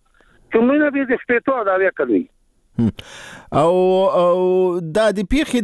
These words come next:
Speaker 2: څرنګوالی څنګه و، ا، په سیمه کې؟ په دې جومات کې، دا د جومات، ا، چاودنې له کبله چې راغورځېدلې دي، دا کسان ډېر وژلي که نه؟ خپله چاودنې هم ډېر خلک، ا،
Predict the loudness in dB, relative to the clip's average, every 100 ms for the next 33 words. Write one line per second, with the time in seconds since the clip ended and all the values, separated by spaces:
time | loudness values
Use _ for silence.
0 | -2 -2 0 0 0 2 0 0 -2 0
1 | 2 2 2 2 2 2 0 0 0 0
2 | 0 0 0 0 -2 0 0 0 0 0
3 | 0 -2 -2 2 2 2 2 0 0 0
4 | -2 0 0 0 0 0 2 2 2 0
5 | 0 0 0 0 -2 0 0 0 0 0
6 | 0 -2 -2 0 0 0 0 0 0 0
7 | -2 0 0 0 2 0 0 -2 -2 -2
8 | -4 -2 -2 0 0 0 0 0 0 0
9 | 0 0 -2 0 2 2 2 2 0 0